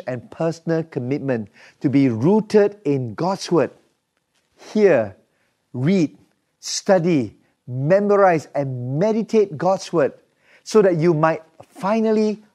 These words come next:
obey His Word. The first call to impact generations for God is to be real. The second call is to be rooted in God's Word. And the final call is to remember.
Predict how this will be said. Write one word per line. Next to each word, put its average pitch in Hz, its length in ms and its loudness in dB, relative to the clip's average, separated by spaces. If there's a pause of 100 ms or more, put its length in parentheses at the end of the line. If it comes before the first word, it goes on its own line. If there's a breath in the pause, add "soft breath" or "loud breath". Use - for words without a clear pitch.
(160)
obey 165 600 2 (120)
His 143 240 -8
Word. 123 240 -4 (880 soft breath)
The 156 100 -6
first 254 360 0
call 190 360 4
to 160 120 0
impact 185 560 -2
generations 160 680 -2
for 131 160 -2
God 143 320 2 (220 loud breath)
is 156 180 -2
to 156 120 -4
be 151 180 0
real. 139 420 2 (600)
The - 80 -8
second 175 400 0
call 165 320 2
is 135 180 -4
to 131 100 -6
be 123 180 -2
rooted 180 640 -2 (240 soft breath)
in 131 200 -6
God's 156 400 -2
Word. 120 220 0 (840)
And 147 100 -2
the 160 60 -2
final 233 420 0
call 208 300 2
is 175 180 0
to 175 140 -2
remember. 156 800 -2